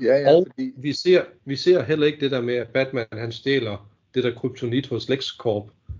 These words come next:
Speaker 1: Nej.
Speaker 2: som også kun varede få sekunder. Det, det, igen er det, og underlige beslutninger, de tager lidt her og der, synes jeg, og så er der andre ting, der fylder sindssygt meget.
Speaker 1: Ja, men det er jo filmselskaberne, det er jo ikke instruktøren, der har bestemt det.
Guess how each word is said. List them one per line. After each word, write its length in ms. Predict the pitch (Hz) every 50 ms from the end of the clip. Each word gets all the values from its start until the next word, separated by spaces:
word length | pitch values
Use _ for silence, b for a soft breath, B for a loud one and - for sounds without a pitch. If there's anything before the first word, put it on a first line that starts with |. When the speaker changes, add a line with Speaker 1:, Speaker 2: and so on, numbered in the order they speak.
| - _ _ _ _ _
Speaker 1:
Nej. 140 | - 98 98 95
Speaker 2:
som 120 | - 117 - -
også 160 | 151 170 -
kun 200 | - 170 143 123
varede 240 | 110 107 107 110 110 - - - _ _
få 140 | - 123 117
sekunder. 400 | 113 120 117 - 120 120 117 110 107
Det, 300 | 113 113 110 107 - -
det, 320 | 123 120 120 117 113 -
igen 220 | 127 123 143 147 160
er 120 | 151 131
det, 200 | 110 117 110 B B B B B
og 140 | B 120 127
underlige 320 | 151 175 - 302 220 190 -
beslutninger, 460 | 156 - - 190 190 190 175 135 117
de 100 | 120 113
tager 240 | - - 165 185 135
lidt 200 | 127 139 135 -
her 280 | - 156 143 131 123 120
og 120 | 120 113
der, 180 | 127 127 120 -
synes 280 | - - 123 120 -
jeg, 80 | 131 120
og 120 | 117 120 110
så 80 | 143
er 40 | 143
der 80 | 139 127
andre 220 | - 135 156 170
ting, 220 | 156 - 151 135
der 60 | 120 117
fylder 260 | - - 143 156 151
sindssygt 520 | - - - 185 - - - - 151 127
meget. 340 | 117 110 113 127 139 135 _ _ _ _ _ _ _ -
Speaker 1:
Ja, 80 | 90 85 - - _ _ _
men 200 | - 95 98 92
det 80 | 135 156
er 40 |
jo 60 | 180 165
filmselskaberne, 960 | - - 175 180 196 - 85 92 82 - - 104 95 98 92 87 85 82 82
det 60 | 110
er 40 | 127
jo 80 | 139 120
ikke 160 | 127 135 135
instruktøren, 600 | 117 95 _ - 92 - _ - 135 127 107 85
der 60 | 78 71
har 60 | - - _
bestemt 380 | 85 _ - 95 87 82 _ _
det. 100 | 76